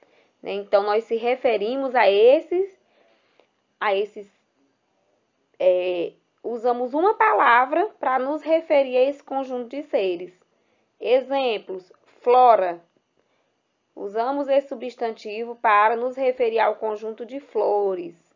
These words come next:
Álbum, para nos referir ao conjunto de fotos. Colmeia, para nos referir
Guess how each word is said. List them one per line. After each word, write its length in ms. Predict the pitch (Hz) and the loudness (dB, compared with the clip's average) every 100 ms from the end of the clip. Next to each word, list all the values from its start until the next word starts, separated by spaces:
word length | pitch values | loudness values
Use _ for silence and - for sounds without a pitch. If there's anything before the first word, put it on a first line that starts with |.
| _ _ _ _ _ _ _ _ - | _ _ _ _ _ _ _ _ -6
Álbum, 680 | 190 226 247 233 196 180 175 _ _ | -2 2 2 2 0 -6 -18 _ _
para 340 | - 196 208 226 | -12 -6 -4 -4
nos 240 | 233 262 | -6 -10
referir 960 | 262 269 262 254 208 185 196 226 262 285 _ _ | -6 -6 -4 -4 -2 -4 -10 -10 -12 -14 _ _
ao 200 | - 208 | 0 0
conjunto 560 | 220 233 214 214 233 254 | 0 -4 -4 -6 -10 -10
de 140 | 262 | -10
fotos. 840 | 285 - 214 202 202 190 185 170 _ _ _ _ _ _ | -10 0 4 4 2 0 -8 -12 _ _ _ _ _ _
Colmeia, 960 | - 247 269 254 214 196 202 233 294 381 - _ - | 2 4 4 0 2 2 2 2 0 -2 -8 _ -2
para 240 | 220 226 | 0 0
nos 220 | 233 262 | -2 -8
referir 960 | 262 269 269 254 240 220 214 226 302 | -4 -4 -2 0 0 -2 -8 -10 -12